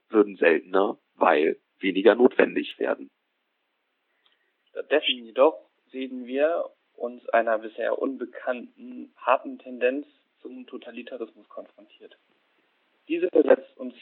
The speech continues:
Speaker 2: alle in eine völlig neue Situation, weil mit ihr tatsächlich der gewohnte Alltag zusammenbricht. Daher ist die allgemeine Verunsicherung durchaus verständlich.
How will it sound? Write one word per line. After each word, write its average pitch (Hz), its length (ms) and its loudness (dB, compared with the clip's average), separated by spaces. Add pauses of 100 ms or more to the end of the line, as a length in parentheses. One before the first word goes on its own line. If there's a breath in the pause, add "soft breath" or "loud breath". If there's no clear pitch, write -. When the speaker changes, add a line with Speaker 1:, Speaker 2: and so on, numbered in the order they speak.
Speaker 2:
alle 135 300 4
in 127 460 -6
eine 120 300 -6
völlig 147 340 0
neue 135 260 4
Situation, 120 760 -2
weil 113 180 2
mit 113 220 -6
ihr 147 300 2
tatsächlich 135 600 -2
der 107 100 -6
gewohnte 117 460 -2
Alltag 107 400 -2
zusammenbricht. 104 600 -10 (760)
Daher 143 420 2
ist - 160 -8 (200)
die 110 280 -4
allgemeine 120 600 4
Verunsicherung 143 920 -4
durchaus 123 380 -6
verständlich. - 640 -20